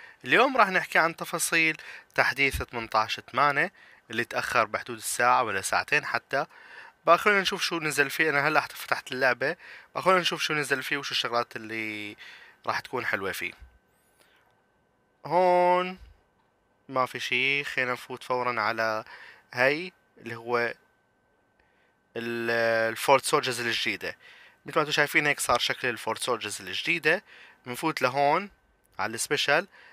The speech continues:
بنلاقي الباتل، السوبر باتل الجديدة اللي راح ناخد فيها سيلكت، نختار، آه، اس اس ار اكويبمنت، هي لحالها،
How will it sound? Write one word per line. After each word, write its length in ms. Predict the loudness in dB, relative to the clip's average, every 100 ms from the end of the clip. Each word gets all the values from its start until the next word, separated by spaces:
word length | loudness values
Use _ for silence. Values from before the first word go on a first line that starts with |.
| _
بنلاقي 380 | -4 2 4 4
الباتل، 420 | 0 0 -2 -2
السوبر 600 | -6 -6 -10 -10 -6 -4
باتل 280 | -4 -4 -6
الجديدة 680 | -6 -6 -4 -2 2 0 -2 _ _ _ _ _ _ _ _ -6
اللي 140 | 0
راح 180 | 0 0
ناخد 320 | -2 -2 -6
فيها 840 | -2 -2 0 0 2 0 0 -2 -4 -12 -20 _
سيلكت، 580 | -4 0 4 4 2 -10
نختار، 520 | -8 0 4 4 2 _ _ _ _ -8
آه، 280 | -4 -4 -6
اس 100 | -6
اس 160 | -4 2
ار 220 | 2 2
اكويبمنت، 560 | 0 -2 2 0 0 -6 -20 _ -2
هي 340 | 0 2 0
لحالها، 760 | -4 -4 2 4 4 4 2